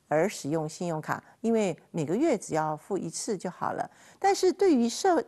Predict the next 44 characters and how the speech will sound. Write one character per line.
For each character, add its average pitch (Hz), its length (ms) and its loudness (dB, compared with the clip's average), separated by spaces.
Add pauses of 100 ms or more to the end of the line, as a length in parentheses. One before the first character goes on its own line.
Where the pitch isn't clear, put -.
低 370 160 4
的 339 140 4
社 220 180 -2
会 226 100 0
阶 214 220 0
层 175 180 -4
来 151 240 -2
讲 156 280 -2
呢， 151 140 -2 (360)
信 - 220 0
用 392 120 4
卡 156 200 -2
的 165 100 -2
使 160 260 -4
用 208 220 2
呢， 175 160 0
就 349 180 -2
是 294 180 -4
一 220 100 0
种 165 280 -2
很 208 200 -2
好 165 200 0
的 147 160 0 (320)
分 339 240 0
期 160 300 -6
付 202 240 -6
款 151 300 -6
的 143 140 -8 (180)
工 247 220 0
具， 254 260 -2 (180)
因 220 160 2
为 202 80 2
它 214 160 -4
到 262 160 2
了 208 80 4
月 330 220 2
底 165 200 -2 (120)
不 185 80 -4
需 180 280 -4
要 208 160 2
付 196 200 -6
清 190 260 -6
全 165 260 -6
部 233 160 -2